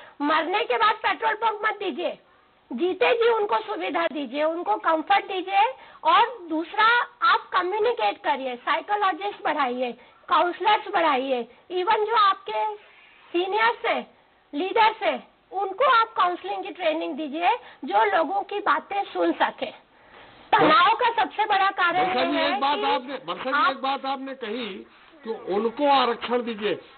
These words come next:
Speaker 2: मुझे जो लगता है,
Speaker 1: जी।
Speaker 2: मेडिकल इंजीनियरिंग कॉलेज जो मैंने देखा है,
Speaker 1: जी।
Speaker 2: इसमें मिलिट्री persons, army men के बच्चों को आरक्षण है।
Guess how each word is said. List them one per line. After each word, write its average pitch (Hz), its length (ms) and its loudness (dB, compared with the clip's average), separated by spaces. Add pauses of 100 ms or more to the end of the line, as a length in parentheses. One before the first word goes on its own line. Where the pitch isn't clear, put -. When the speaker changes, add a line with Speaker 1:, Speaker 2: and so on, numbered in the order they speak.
Speaker 2:
मुझे 220 280 0
जो 269 160 0
लगता 254 340 0
है, 254 240 2
Speaker 1:
जी। - 60 2
Speaker 2:
मेडिकल 220 340 0
इंजीनियरिंग 240 380 -2
कॉलेज 247 240 -2
जो 247 100 -2
मैंने 240 240 0
देखा 175 420 -2
है, 262 280 0
Speaker 1:
जी। - 300 -10
Speaker 2:
इसमें 294 560 -2 (240)
मिलिट्री 220 460 0
persons, 240 500 0 (840)
army 226 340 4
men 269 260 2
के 285 100 -4
बच्चों 247 400 -4
को 285 100 -4
आरक्षण 247 480 -2
है। 220 380 -4